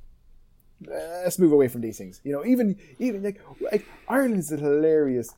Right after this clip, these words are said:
country. Most people in Ireland are good crack. It's like, how can, how can we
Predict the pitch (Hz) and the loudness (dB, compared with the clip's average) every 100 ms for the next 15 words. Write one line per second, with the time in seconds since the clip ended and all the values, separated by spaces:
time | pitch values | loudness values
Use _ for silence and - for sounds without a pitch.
0 | _ - 160 151 139 - _ 170 240 226 | _ -6 -4 -4 -10 -12 _ 2 4 4
1 | 160 139 139 113 104 - 127 120 101 131 | -4 -4 -4 -6 -10 -12 -8 -8 -4 -4
2 | 113 - 123 - - _ _ - 131 123 | -4 -6 -8 -10 -20 _ _ 0 0 0
3 | _ _ _ - 185 202 196 175 160 247 | _ _ _ -6 -2 -2 -4 -6 -4 -4
4 | 226 190 160 151 | -4 -6 -6 -8